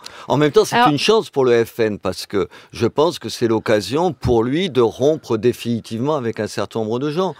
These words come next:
Speaker 1: Et pour Marine Le Pen, qui incarne autre chose que son père,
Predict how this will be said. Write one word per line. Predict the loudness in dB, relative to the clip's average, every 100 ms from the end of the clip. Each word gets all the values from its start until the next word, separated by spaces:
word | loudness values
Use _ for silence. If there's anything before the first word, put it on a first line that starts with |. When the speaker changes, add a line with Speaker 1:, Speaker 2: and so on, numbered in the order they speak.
| -18 -20 -6 -4
Speaker 1:
Et |
pour | -2 0 2
Marine | 2 0 0 0
Le | -2
Pen, | 0 0 0
qui | -4 -4
incarne | -4 0 2 2 0 -14 -12 2
autre | 2 2 -4
chose | -6 -2 -2 -2
que | -8
son | -8 -6 -8
père, | -4 -2 -2